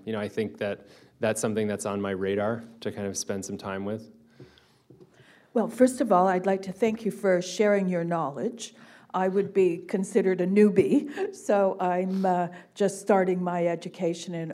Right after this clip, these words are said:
Speaker 2: art, switching from an advertising background, so, uh, I'm quite comfortable in it. But, uh, I was also very curious when I looked at the book, did the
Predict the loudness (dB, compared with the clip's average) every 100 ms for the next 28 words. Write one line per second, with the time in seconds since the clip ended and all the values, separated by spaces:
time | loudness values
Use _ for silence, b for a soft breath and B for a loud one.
0 | -8 -6 -6 -8 -14 -14 -2 -2 -2 -6
1 | -6 -4 -4 -2 -8 -6 -2 -2 -2 -6
2 | -6 -6 -6 -8 -10 -10 -12 B B _
3 | -4 -4 -6 -8 -6 -8 -10 -4 0 0
4 | -2 B B B _ -4 -2 -4 0 0
5 | 0 -4 -6 -6 -8 -6 -6 -6 -4 -4
6 | -6 B B B B -18 4 6 6 2
7 | -4 -16 -6 -2 -2 2 2 2 0 -2
8 | -2 0 2 4 4 0 -2 -2 -2 -4
9 | -6 -6 -6 -4 -2 0 -2 -4 -6 -6
10 | -4 -2 -2 -6 -18 -20 B B B -14
11 | -4 0 2 0 -8 -10 0 4 4 2